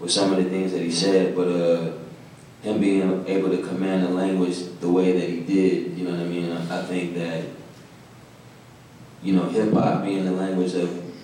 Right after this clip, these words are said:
people and specifically youth, um, they thinking and they, they're experiencing these things and, and they know better than anybody else how to, you know, how to, how to speak out against that. And I think Malcolm X represented that, you know what I mean,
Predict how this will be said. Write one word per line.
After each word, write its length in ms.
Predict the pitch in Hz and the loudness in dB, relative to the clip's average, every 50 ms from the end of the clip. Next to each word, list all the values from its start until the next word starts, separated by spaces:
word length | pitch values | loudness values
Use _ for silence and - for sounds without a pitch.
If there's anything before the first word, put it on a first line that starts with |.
| - | -8
people 360 | - 107 110 104 95 92 92 90 | -4 -2 0 0 2 0 0 0
and 80 | 90 87 | -2 -4
specifically 560 | 90 92 92 98 104 101 92 92 92 92 87 | -4 -4 -2 2 2 2 2 2 0 0 0
youth, 520 | 90 95 98 95 95 98 98 98 - - - - - - - - - - - - - - - - | 4 4 4 4 4 0 -2 -4 -8 -12 -14 -18 -20 -20 -20 -20 -20 -20 -20 -20 -20 -20 -12 -4
um, 640 | 85 90 90 87 87 80 80 85 78 78 76 - - - - - - - - - - - - - - - - - | -2 0 0 0 0 -2 -4 -4 -6 -8 -10 -12 -12 -14 -16 -18 -20 -20 -20 -20 -20 -20 -20 -20 -20 -20 -12 -4
they 220 | - 92 92 92 | -2 0 0 0
thinking 400 | - 127 131 131 127 - 98 95 | 2 4 4 4 4 2 0 0
and 80 | 92 92 | 0 0
they, 180 | 92 92 90 87 | 2 0 0 0
they're 260 | 85 - 95 98 98 | -2 -2 0 0 2
experiencing 500 | 95 - - 123 127 127 127 127 123 113 | 2 2 2 4 4 6 8 6 6 6
these 220 | 110 107 104 - | 4 4 4 4
things 360 | 113 120 120 117 113 110 107 104 | 4 4 4 4 4 4 2 -2
and, 300 | 101 98 92 95 92 98 | -2 -2 -2 -2 -4 -4
and 100 | 101 107 | -2 -2
they 120 | 113 117 | 2 2
know 180 | 113 110 107 104 | 2 2 2 2
better 460 | 107 113 113 113 110 107 104 101 98 - 101 - - - - - - - - - - - - - - - - - - - - - - - | 4 4 4 4 4 2 2 -2 -4 -6 -8 -10 -14 -16 -18 -20 -20 -20 -20 -20 -20 -20 -20 -20 -20 -20 -20 -20 -20 -20 -20 -20 -14 -8
than 480 | 104 104 104 101 98 95 92 95 95 - - - | -4 -2 -2 -2 -2 -2 -4 -4 -6 -8 -10 -8
anybody 500 | 107 107 107 107 101 - 104 98 98 101 | -6 -2 0 0 0 0 0 0 -2 0
else 240 | 107 104 104 101 - | 0 2 2 2 2
how 160 | - - 113 | 2 4 4
to, 340 | 95 92 90 - - - - - | 4 2 0 -2 -6 -10 -10 -8
you 100 | - 110 | -4 -2
know, 100 | - - | 0 2
how 200 | - - - 98 | 2 2 2 2
to, 100 | 92 185 | 0 0
how 140 | 185 180 - | 0 0 0
to 80 | - 92 | 0 0
speak 300 | - - - - - - | -2 0 0 0 0 0
out 220 | - - - 87 | 0 0 0 -2
against 280 | 92 95 95 95 95 - | -2 -4 -4 -4 -4 -4
that. 120 | - - | -6 -6
And 140 | 87 - - | -6 -6 -4
I 100 | 92 - | -4 -4
think 320 | - 90 87 87 85 - | -2 -2 -2 -2 -2 -4
Malcolm 360 | - 92 185 185 - 87 87 87 | -4 -2 -2 -2 -2 -2 -2 -2
X 140 | 87 87 87 | -2 -2 -2
represented 560 | 87 85 82 82 87 85 85 85 80 85 82 | -4 -4 -4 -4 -4 -6 -6 -6 -6 -6 -6
that, 260 | 85 85 - - - - | -8 -8 -8 -10 -10 -10
you 80 | 80 | -10
know 60 | 80 | -10
what 100 | 78 76 | -8 -8
I 80 | 78 80 | -8 -8
mean, 320 | 80 80 80 - - - | -8 -8 -8 -8 -10 -12